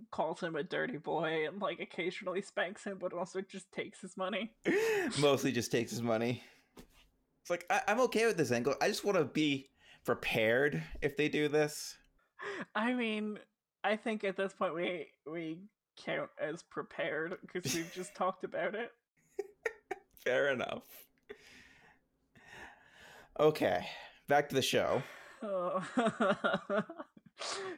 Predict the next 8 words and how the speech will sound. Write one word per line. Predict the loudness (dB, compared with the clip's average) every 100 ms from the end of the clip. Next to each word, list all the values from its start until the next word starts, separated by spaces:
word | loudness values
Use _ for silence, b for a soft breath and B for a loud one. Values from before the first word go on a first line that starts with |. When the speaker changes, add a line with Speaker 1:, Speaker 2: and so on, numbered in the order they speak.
| -8
Speaker 1:
So | -4 0
the | 0
next | 2 0 0 -4 -20 _ -10 -8 -8 -10 -2
<laughs> | 2 2 0 -6 -6 -6 -6 -8 -8 2
Speaker 2:
Next, | 2 4
we | 4
had | 6
this, | 4 2